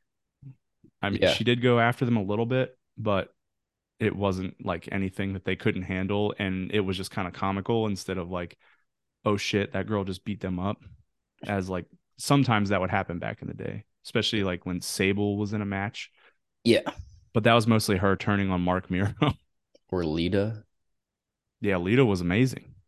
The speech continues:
Speaker 2: Yeah.
Speaker 1: Still, well, not s-, so much anymore. She wasn't that great. Trish still has it. I'll say that.
Speaker 2: Yeah.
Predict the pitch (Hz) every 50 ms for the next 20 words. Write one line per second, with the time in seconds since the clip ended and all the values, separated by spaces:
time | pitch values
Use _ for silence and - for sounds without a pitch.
0 | _ _ - - 76 78 - - - - _ _ _ _ _ _ _ _ - -
1 | - 95 98 98 - - _ _ _ _ _ _ 135 120 110 107 104 101 - -
2 | _ _ _ _ _ _ _ _ _ _ _ _ _ _ _ _ _ _ - 127
3 | 113 107 - - - _ _ _ _ - - - - - - - - 55 58 -
4 | - 127 _ _ _ _ _ _ _ _ _ _ _ _ _ _ _ _ _ -
5 | - - 170 151 113 95 85 85 - - - - 113 50 - - - _ _ _
6 | _ - - - 151 143 - - - 87 87 87 82 87 87 87 - _ _ _
7 | _ _ _ _ _ _ _ _ - 95 92 - - 101 95 95 90 87 - _
8 | _ _ _ _ _ _ _ _ _ _ _ _ _ _ _ _ _ _ _ _
9 | _ _ _ _ _ _ _ _ _ _ _ _ _ _ _ _ _ _ _ _
10 | _ _ - - - - -